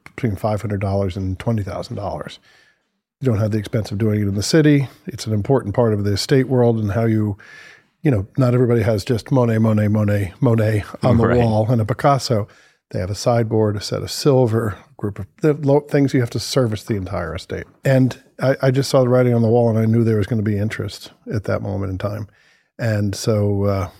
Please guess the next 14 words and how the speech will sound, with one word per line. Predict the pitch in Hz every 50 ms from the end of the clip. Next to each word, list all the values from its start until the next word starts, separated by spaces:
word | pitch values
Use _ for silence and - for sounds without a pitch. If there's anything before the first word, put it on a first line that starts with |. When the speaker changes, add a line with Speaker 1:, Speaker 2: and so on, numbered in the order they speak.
| _ _ -
Speaker 1:
yeah, | 120 117 101 - - -
I | - 113
s-, | - - - - - -
hung | 113 120 120 120
out | 117 107
my | 113 110
shingle | 101 - - 110 104 104 107 107 - _ _ _ _ _ _ _ _ _ _
in, | 135 113 107 101 101 101 101
uh, | 104 104 101 98 98 98 - - _
May | - 113 110
thirty-first, | 101 - 113 104 101 98 - 104 98 -
two | - - 113
thousand | - 110 107 110 104 - 117 107 101
one. | 107 107 107 101 101 107